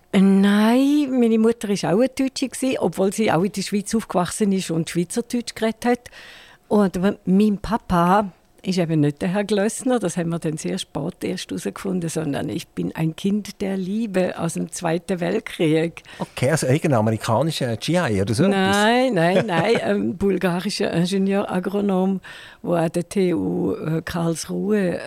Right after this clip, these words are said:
Speaker 1: noch ein, ein weiteres Studium
Speaker 2: Und, und
Speaker 1: gemacht hat.
Speaker 2: hat Herr Glössner, hat das gewusst oder hat er es nicht gewusst?
Speaker 1: Er hat es gewusst, ja.
Speaker 2: Von, von Anfang an oder erst später?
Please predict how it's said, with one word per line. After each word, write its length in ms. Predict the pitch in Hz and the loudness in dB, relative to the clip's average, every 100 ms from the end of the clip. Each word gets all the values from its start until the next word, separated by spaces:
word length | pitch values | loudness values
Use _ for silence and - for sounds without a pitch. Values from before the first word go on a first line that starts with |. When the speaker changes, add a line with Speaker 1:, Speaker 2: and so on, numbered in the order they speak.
| - | -8
Speaker 1:
noch 240 | 175 170 | -6 -6
ein, 180 | - 165 | -6 -6
ein 40 | |
weiteres 1500 | 160 - - - - - - - - - 175 - 185 - 180 | -6 -10 -10 -12 -14 -18 -20 -8 -6 -2 -2 -2 -6 -4 -6
Studium 420 | - - 185 208 202 | -4 -4 0 0 0
Speaker 2:
Und, 60 | |
und 80 | 110 | 0
Speaker 1:
gemacht 400 | 202 - - - | 0 0 -4 -4
hat. 80 | 170 | -2
Speaker 2:
hat 120 | 117 | 2
Herr 120 | 127 | 0
Glössner, 400 | - 123 143 160 | 2 0 0 0
hat 120 | 120 | -2
das 140 | 110 - | -2 -4
gewusst 340 | 120 190 - | 0 -2 -2
oder 140 | 135 117 | -4 -2
hat 60 | |
er 40 | 117 | 0
es 100 | 120 | 0
nicht 160 | 165 | -2
gewusst? 360 | - 98 196 - | -2 -4 -4 -2
Speaker 1:
Er 120 | 214 | 0
hat 100 | 190 | 0
es 100 | - | -4
gewusst, 480 | - 143 - - - | -6 -6 -6 -12 -8
ja. 160 | 175 - | -8 -8
Speaker 2:
Von, 220 | - 131 | -2 -2
von 180 | - 120 | 2 2
Anfang 200 | 151 139 | 2 0
an 260 | 131 170 151 | 0 2 2
oder 100 | 135 | 2
erst 320 | 131 151 - | 0 0 -2
später? 460 | - 127 165 - | -2 0 0 -4